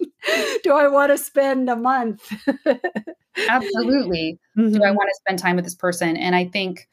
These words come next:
Speaker 2: I just think we all have so, we just all have so much capacity to learn if we're in an environment, uh, where we can learn. And I think, unfortunately, we, we have this idea of, like, the b-,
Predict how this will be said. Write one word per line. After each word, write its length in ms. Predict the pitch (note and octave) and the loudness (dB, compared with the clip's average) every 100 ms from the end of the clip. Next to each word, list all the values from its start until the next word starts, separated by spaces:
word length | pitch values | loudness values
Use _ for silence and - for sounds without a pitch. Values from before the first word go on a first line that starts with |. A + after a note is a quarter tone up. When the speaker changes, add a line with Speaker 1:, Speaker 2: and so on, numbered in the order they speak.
| _ | _
Speaker 2:
I 100 | A#3+ | -2
just 240 | B3 C#4+ - | 0 -2 0
think 180 | D4+ B3+ G#3+ | 0 0 -4
we 180 | B3+ A#3+ | -2 0
all 160 | - A#3 | 0 0
have 180 | B3+ A#3 | 0 0
so, 260 | - A3+ - | 0 -2 0
we 140 | B3+ | 0
just 180 | B3 - | 2 2
all 140 | B3+ | 2
have 160 | A3+ F3+ | 0 0
so 160 | G#3+ | 0
much 180 | F#3+ F3 | -2 -2
capacity 760 | - F3 - E3 - F3 E3+ E3+ | -6 -4 -2 0 0 0 0 -2
to 200 | - D#3+ | -2 -2
learn 460 | D3 D3 E3 G3 | 0 2 2 2
if 180 | G3 F3+ | 0 -2
we're 100 | E3 | -2
in 160 | D#3+ E3 | 0 2
an 120 | E3 | 2
environment, 840 | D3+ D3+ D3+ D#3 E3 E3+ E3 - - - - - _ - | 2 0 0 2 4 4 2 -2 -10 -12 -20 -20 _ 0
uh, 400 | F3 D#3 D3 - | 2 2 0 -4
where 320 | - F3 D#3+ D#3 | -6 -2 0 -2
we 120 | D#3 | -6
can 360 | - E3+ E3+ F#3+ | -6 -2 0 2
learn. 220 | G3+ G3+ | 2 2
And 100 | F3 | 2
I 120 | E3 | 2
think, 320 | E3 E3+ E3 _ | 0 -2 -2 _
unfortunately, 840 | G3 F3+ E3 E3 - G3 - G#3 G#3 | -4 -2 0 0 0 0 2 2 4
we, 320 | F3+ F3 - | 4 2 0
we 100 | F#3 | -6
have 200 | F3 E3+ | -4 -2
this 180 | E3 - | -2 0
idea 580 | E3 D3+ D3 D#3+ E3 F3+ | 0 -2 -2 2 4 4
of, 180 | - F3 | 2 -2
like, 300 | D#3+ D3+ - - - _ _ | -2 -2 -6 -20 -20 _ _
the 260 | E3+ F3 F3 _ F3 | 0 0 -2 _ -6
b-, 80 | - | -2